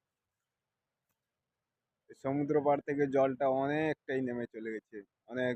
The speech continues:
দূরে। ছোট একটা গ্রামীণ পরিবেশ, এই পরিবেশে সবজির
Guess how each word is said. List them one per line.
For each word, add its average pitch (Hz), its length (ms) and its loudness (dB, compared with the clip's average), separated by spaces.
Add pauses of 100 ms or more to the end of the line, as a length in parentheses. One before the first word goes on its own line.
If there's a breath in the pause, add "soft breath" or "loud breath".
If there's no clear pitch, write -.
(100)
দূরে। 107 240 -10 (2750)
ছোট 139 160 -4 (200)
একটা - 200 -2 (160)
গ্রামীণ 135 360 0 (120)
পরিবেশ, 123 380 -4 (920)
এই 131 120 -8 (120)
পরিবেশে 139 500 -2 (140)
সবজির 123 400 -2